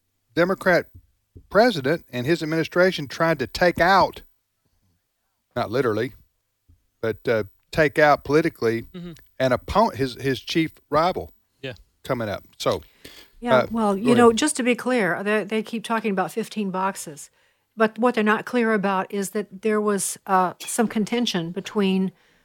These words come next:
Speaker 3: President Trump and the, uh, Library of Congress over those boxes, but President Trump did release them. They're back there.
Speaker 1: Yes,
Speaker 3: Those
Speaker 1: yes.
Speaker 3: fifteen boxes are
Speaker 1: He'd
Speaker 3: back.
Speaker 1: already
Speaker 3: And
Speaker 1: given
Speaker 3: so
Speaker 1: those back.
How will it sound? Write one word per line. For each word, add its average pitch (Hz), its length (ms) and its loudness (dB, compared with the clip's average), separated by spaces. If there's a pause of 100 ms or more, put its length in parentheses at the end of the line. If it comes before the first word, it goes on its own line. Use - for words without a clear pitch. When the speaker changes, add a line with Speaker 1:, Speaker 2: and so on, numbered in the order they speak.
(160)
Speaker 3:
President 214 420 2
Trump 190 440 -4
and 196 280 -2
the, 185 340 0 (120)
uh, 196 140 -2
Library 190 400 0
of 175 80 -8
Congress 233 560 -2
over 190 200 -2
those 185 200 -4
boxes, 196 600 -2 (320)
but 220 140 -4
President 254 500 -2
Trump 247 320 -2
did 233 200 2
release 220 360 0
them. - 220 -16 (220)
They're 269 180 2
back 302 280 -2
there. - 120 6
Speaker 1:
Yes, 180 240 8
Speaker 3:
Those - 140 8
Speaker 1:
yes. 143 100 8
Speaker 3:
fifteen 208 260 2
boxes 170 400 -2
are 190 40 2
Speaker 1:
He'd 190 80 8
Speaker 3:
back. 214 80 12
Speaker 1:
already 220 160 10
Speaker 3:
And 226 80 0
Speaker 1:
given 214 200 8
Speaker 3:
so 202 80 10
Speaker 1:
those 185 140 6
back. 196 480 4